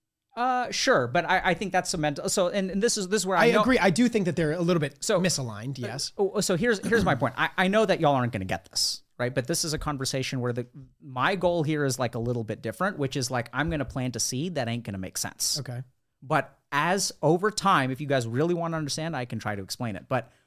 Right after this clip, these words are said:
Speaker 1: over time, what you'll discover, so this is another thing about the East, right? So, like, the stuff that I learned in India, a lot of it has scientific validation, but the majority of it doesn't. But I don't think that's because it's scientifically incorrect. I think that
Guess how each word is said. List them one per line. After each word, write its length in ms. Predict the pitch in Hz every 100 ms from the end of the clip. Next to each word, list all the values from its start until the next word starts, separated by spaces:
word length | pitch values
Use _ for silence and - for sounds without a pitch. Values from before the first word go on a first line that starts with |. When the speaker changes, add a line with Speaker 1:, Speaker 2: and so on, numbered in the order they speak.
| _ _
Speaker 1:
over 260 | 185 202 196
time, 420 | - 190 151 143
what 220 | 143 -
you'll 180 | 151 151
discover, 640 | 139 - - 185 123 101
so 120 | 139 -
this 180 | -
is 120 | 147 131
another 300 | 123 135 127
thing 220 | 120 113
about 200 | 110 104
the 80 | 110 120
East, 280 | 107 - -
right? 160 | 127 -
So, 120 | 135
like, 180 | 117 107 _ _
the 60 | 139
stuff 260 | 180 175
that 100 | 156
I 60 | 135
learned 280 | 127 131 117
in 100 | 113
India, 500 | 170 143 113 98 - _ _
a 80 | 160
lot 280 | 139 160 226
of 100 | 208
it 80 | 165
has 160 | 156
scientific 500 | - 143 131 123 113
validation, 600 | 107 92 95 - - - - _ _ _ _
but 260 | 131 147 139
the 120 | 135
majority 480 | 139 123 151 165 156
of 100 | 123
it 120 | 110
doesn't. 300 | - 73 - - _ _ _ _ _ _
But 80 | 156
I 80 | 160
don't 180 | 214
think 160 | 214 196
that's 160 | 175 -
because 240 | 175 147
it's 140 | 131
scientifically 560 | - 139 131 123 117 107
incorrect. 560 | 139 131 127 151 - - -
I 80 |
think 280 | 139 160 139
that 280 | 139 123 120